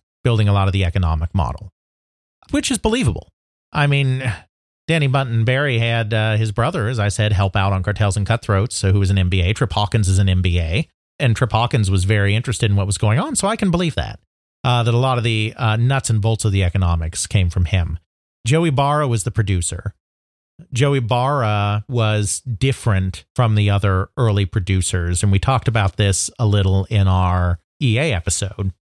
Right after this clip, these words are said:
The first two producers, Dave Evans and Pat Marriott, were product managers at Apple. They really didn't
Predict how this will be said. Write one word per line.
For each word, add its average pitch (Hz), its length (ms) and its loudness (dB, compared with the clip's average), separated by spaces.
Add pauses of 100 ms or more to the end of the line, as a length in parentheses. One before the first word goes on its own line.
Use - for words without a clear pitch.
(560)
The 127 100 2
first - 280 -2
two 160 80 0
producers, 101 520 0
Dave 113 220 0
Evans 107 300 0
and 95 100 0
Pat 101 180 0
Marriott, 90 680 0 (260)
were 104 640 2 (100)
product 143 360 -2
managers 101 420 0
at 92 80 2
Apple. 90 460 -2 (440)
They 117 160 0
really 117 640 0
didn't 98 440 -2